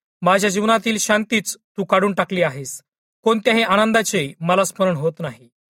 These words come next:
मी म्हणालो, "माझे बल आणि परमेश्वरावरची माझी आशा नष्ट झाली आहे." माझे दुःख, कष्ट, कडूदावणा आणि विष याचे स्मरण कर. मला माझ्या सर्व त्रासाची आठवण आहे, म्हणूनच मी माझ्यामध्ये नमलो आहे.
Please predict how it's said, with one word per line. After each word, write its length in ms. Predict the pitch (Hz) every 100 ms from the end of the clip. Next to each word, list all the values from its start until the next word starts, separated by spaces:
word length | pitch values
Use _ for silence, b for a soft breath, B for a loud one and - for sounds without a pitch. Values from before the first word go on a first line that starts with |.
| _ 170
मी 100 | 180
म्हणालो, 420 | 160 190 185 190
"माझे 320 | 160 156 156
बल 380 | 143 190 180 143 _ _ _ _ _ -
आणि 100 | 180
परमेश्वरावरची 840 | - 208 220 - 214 208 208 220
माझी 280 | 185 180 180
आशा 420 | 165 180 196 147 - 165
नष्ट 320 | 180 - 185
झाली 280 | 147 151 151
आहे." 200 | 127 - _ -
माझे 320 | 170 190 170
दुःख, 380 | 170 208 - - 175 165 _ -
कष्ट, 320 | 233 - 190 135 - _ _ _ _
कडूदावणा 580 | 202 202 190 202 202 208
आणि 280 | 208 160 160
विष 380 | 160 208 - - _ -
याचे 240 | 170 208
स्मरण 380 | 185 180 170 165
कर. 220 | - 147 120 _ _ -
मला 180 | 185 202
माझ्या 260 | 208 202
सर्व 300 | - 247 247
त्रासाची 720 | - 220 202 214 - 175 131 - _ -
आठवण 320 | 175 180 175
आहे, 280 | 151 123 131 _ -
म्हणूनच 420 | 143 180 220 220
मी 100 | 214
माझ्यामध्ये 720 | 202 190 214 202 180 139 135 - _ _ _ -
नमलो 360 | 160 170 165 160
आहे. 320 | 139 143